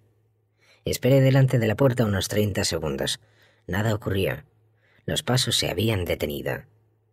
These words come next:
Asiendo el pomo, me decidí a girarlo despacio. No estaba cerrado con llave. El pomo giró lentamente y la puerta se abrió hacia adentro con un leve chirrido.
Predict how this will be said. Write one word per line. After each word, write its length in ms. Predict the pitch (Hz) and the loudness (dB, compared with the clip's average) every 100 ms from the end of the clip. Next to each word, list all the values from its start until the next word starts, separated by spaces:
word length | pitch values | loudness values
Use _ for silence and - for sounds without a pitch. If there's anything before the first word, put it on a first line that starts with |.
| _ _ _ _ | _ _ _ _
Asiendo 420 | - 135 143 135 | -2 2 4 6
el 120 | 117 | 4
pomo, 280 | 123 156 160 | 4 4 6
me 140 | 139 | 4
decidí 440 | 104 101 85 92 107 | 4 0 -2 0 0
a 20 | |
girarlo 520 | - - 104 101 95 | 0 -2 -2 -2 -2
despacio. 640 | 80 - - 73 73 60 65 _ _ _ _ - - | -2 -4 -4 -6 -6 -6 -8 _ _ _ _ -20 -4
No 160 | 98 | 0
estaba 260 | 127 143 143 | 2 4 2
cerrado 380 | - 110 120 110 | 2 0 0 0
con 160 | 95 | -2
llave. 380 | 95 78 67 - _ _ _ - | 0 -2 -4 -8 _ _ _ -8
El 160 | 80 | -4
pomo 300 | 80 110 117 | 0 2 2
giró 260 | - 104 110 | 0 -2 0
lentamente 840 | 98 110 101 95 95 82 78 82 - - - _ | 0 -2 -2 -2 -2 -2 -2 -4 -6 -18 -20 _
y 60 | 87 | -4
la 140 | 78 | -2
puerta 280 | 95 98 107 | -4 -4 -2
se 160 | - | 0
abrió 300 | 85 87 107 | 0 0 0
hacia 220 | 95 - 78 | 0 -2 0
adentro 480 | 110 139 135 120 | 2 2 0 -2
con 160 | - 80 | -4 -4
un 180 | 110 92 | -2 -2
leve 220 | 110 107 | -2 -2
chirrido. 560 | - 78 71 65 65 | -2 -2 -2 -4 -6